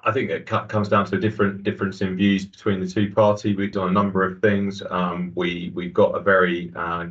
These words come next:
good price that, um, is, is on the table. It's a minimum guaranteed price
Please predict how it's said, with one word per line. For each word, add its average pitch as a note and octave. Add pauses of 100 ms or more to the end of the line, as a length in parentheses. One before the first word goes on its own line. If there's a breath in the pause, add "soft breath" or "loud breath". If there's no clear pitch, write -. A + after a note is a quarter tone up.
good F#2+ (460 soft breath)
price G#2 (200)
that, F2
um, F2+
is, F2+
is -
on F#2
the F2+
table. G2
It's -
a F2+
minimum F2+
guaranteed F#2
price F#2+